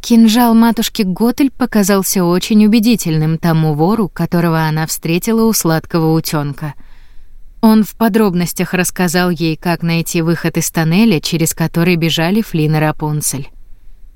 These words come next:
Добравшись до нужного места, матушка Готель стала выжидать, держа кинжал под плащом. Она, не задумываясь, пустила бы его в ход,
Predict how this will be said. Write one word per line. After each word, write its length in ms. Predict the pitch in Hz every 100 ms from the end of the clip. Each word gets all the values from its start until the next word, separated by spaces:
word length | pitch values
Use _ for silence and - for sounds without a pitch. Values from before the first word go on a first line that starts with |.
| - - -
Добравшись 640 | 208 208 208 208 196 202 180
до 160 | 196
нужного 400 | 196 196 202 196
места, 500 | 202 240 233 - 147 - - - -
матушка 480 | 226 220 202 - 196
Готель 440 | 170 180 214 277
стала 360 | - - 175 170
выжидать, 720 | 160 156 165 160 185 - - -
держа 460 | 214 180 160 160 156
кинжал 520 | - 156 139 151 160
под 240 | - 165
плащом. 680 | - 165 151 - 151 139 135 - - - - - - -
Она, 260 | - 220 220
не 180 | 226 233
задумываясь, 680 | 220 214 269 202 147 151 -
пустила 480 | - 165 - 175 160
бы 120 | 160
его 220 | 160 165
в 80 | -
ход, 340 | - 220 -